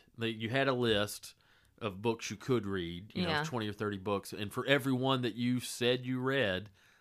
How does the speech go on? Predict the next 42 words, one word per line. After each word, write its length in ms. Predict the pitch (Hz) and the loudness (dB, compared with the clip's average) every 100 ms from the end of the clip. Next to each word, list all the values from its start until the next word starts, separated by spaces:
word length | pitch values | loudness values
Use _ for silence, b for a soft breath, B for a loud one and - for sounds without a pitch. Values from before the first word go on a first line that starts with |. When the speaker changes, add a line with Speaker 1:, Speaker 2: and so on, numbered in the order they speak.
| - | -4
Speaker 1:
uh, 220 | 101 98 | 0 0
you'd 200 | 95 104 | 0 -4
get 160 | 107 104 | -2 0
a 300 | 95 92 92 - - | 0 -4 -8 -16 -10
coupon 560 | - 151 - 104 92 | -2 -2 0 -2 -2
for 180 | 90 101 | -4 -4
a 80 | 92 | -4
personal 500 | - 120 110 - 101 | -4 -4 -4 -6 -8
pan 280 | - 104 95 | -6 -8 -8
pizza. 380 | 113 107 - - _ - | -12 -16 -18 -20 _ 2
Speaker 2:
Oh, 180 | 302 523 494 | 2 4 2
my 80 | 302 | 2
Speaker 1:
Pizza 200 | - 294 | 4 4
Hut. 100 | 440 | 6
Speaker 2:
gosh. 560 | 539 170 98 - - | 6 6 4 -4 -4
Speaker 1:
Yeah, 160 | 110 82 - | -2 -4 -8
it 180 | - 95 | -14 -8
motivated 440 | 98 101 92 87 90 | -4 -4 -2 -4 -6
us 120 | - | -8
to 120 | 104 | -12
read. 260 | 98 117 90 _ _ _ _ - | -10 -10 -12 _ _ _ _ -6
Speaker 2:
Oh, 220 | 254 370 | -2 -2
wow. 240 | 165 160 233 415 466 151 135 | -2 -6 -2 2 4 2 0
Speaker 1:
Mm-hmm. 200 | 101 110 | -8 -8
It 300 | 131 _ - | -10 _ -16
was 120 | 92 | -16
great. 400 | - 90 98 95 | -12 -6 -4 -4
And 100 | 87 | -6
then 100 | 95 | -10
be 100 | 90 | -10
like, 120 | 82 - | -12 -14
"All 140 | - - | -14 -12
right, 240 | 107 101 | -12 -14
man, 180 | 95 90 | -12 -10
I 80 | 92 | -10
got 300 | 104 104 - | -10 -10 -8
two. 420 | - 120 110 98 _ _ _ _ - | -2 0 0 -4 _ _ _ _ -18
I 40 | - | -14
got 160 | 110 | -14
two 240 | - 131 120 | -4 -2 0
down 340 | 113 107 107 | 0 -2 -2
already. 600 | 104 107 117 107 92 - | -2 -2 0 -2 -4 -10